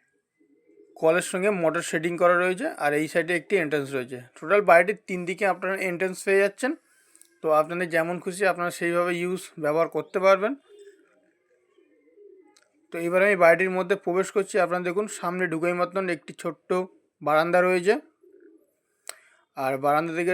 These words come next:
আহ, ঢুকে এই হচ্ছে গিয়ে একটি বেডরুম। বাড়িটি আপনারা ডাইনিং রুম হিসেবে ইউজ করতে পারবেন।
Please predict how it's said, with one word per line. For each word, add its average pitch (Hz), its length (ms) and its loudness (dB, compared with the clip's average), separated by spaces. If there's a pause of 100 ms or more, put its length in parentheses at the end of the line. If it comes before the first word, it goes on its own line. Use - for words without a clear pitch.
আহ, - 720 -4
ঢুকে 165 340 0 (180)
এই 175 280 4
হচ্ছে 180 240 -4
গিয়ে 226 200 2 (1120)
একটি 175 320 -6
বেডরুম। 165 480 -2 (280)
বাড়িটি 151 320 2
আপনারা 165 240 0
ডাইনিং 156 380 4
রুম 165 180 -2
হিসেবে 160 300 -2
ইউজ 160 220 -2
করতে 175 260 -6
পারবেন। 190 300 -2